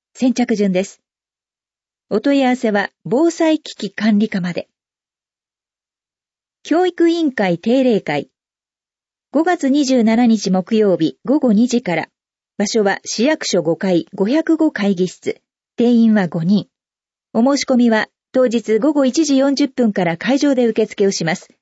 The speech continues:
先着順です。お問い合わせは教育総務課まで。青少年問題協議会。五月二十八日金曜日午後一時半から三時。場所は市役所六階大会議室。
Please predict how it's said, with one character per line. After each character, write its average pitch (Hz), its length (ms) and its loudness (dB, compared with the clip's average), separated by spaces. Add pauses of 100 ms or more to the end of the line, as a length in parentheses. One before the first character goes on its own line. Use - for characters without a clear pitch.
(160)
先 254 200 0
着 254 220 -2
順 202 160 0
で 185 120 0
す。 - 160 -12 (540)
お 208 100 -6
問 277 180 2
い 269 60 4
合 254 40 2
わ 254 80 2
せ 254 120 0
は 208 180 0 (120)
教 311 260 2
育 320 240 2
総 277 180 0
務 240 180 4
課 220 120 -2
ま 185 140 -4
で。 - 140 -8 (2250)
青 320 220 0
少 330 240 0
年 311 320 2
問 294 220 2
題 277 180 2
協 247 220 0
議 202 140 -2
会。 151 280 -8 (1040)
五 302 120 0
月 330 260 -2
二 294 140 2
十 254 160 0
八 247 220 -2
日 240 220 0
金 240 220 2
曜 226 200 2
日 185 240 -2
午 240 120 0
後 214 120 2
一 208 220 0
時 240 100 0
半 226 200 0
か 170 100 -6
ら 156 80 -8
三 180 260 -4
時。 - 200 -10 (280)
場 - 120 -4
所 220 140 -2
は 196 180 -2 (240)
市 - 180 -6
役 311 200 0
所 185 180 0
六 175 200 -2
階 202 220 0
大 262 220 -2
会 233 200 0
議 185 140 -2
室。 - 280 -10